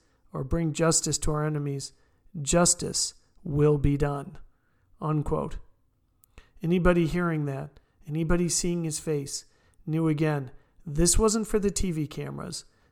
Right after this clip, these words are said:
This wasn't some George W. Bush show. He said what he meant, and he meant what he said. But it was not all tough talk. Quote,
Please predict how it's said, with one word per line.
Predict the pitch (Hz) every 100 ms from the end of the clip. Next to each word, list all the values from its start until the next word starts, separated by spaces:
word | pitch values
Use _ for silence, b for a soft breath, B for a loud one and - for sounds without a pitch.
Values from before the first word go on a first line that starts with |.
| -
This | 156 175 -
wasn't | 185 165 175
some | - 175 165 - b b
George | - 160 175 -
W. | 170 160 165
Bush | 147 165 147
show. | - 160 139 135 - _ _ _ _ _
He | -
said | 143 - 165 175
what | 190
he | 190
meant, | 170 156 135 - - _
and | -
he | 147
meant | 139 143 151 139 - - -
what | 147
he | 147
said. | - - - - - - _ _ _ _ _ _ _ _ b b - _ -
But | 165 147
it | 147
was | 147
not | 156 160 165
all | 156
tough | 156 160 156
talk. | - 151 - - - _ _ _
Quote, | - 190 151 147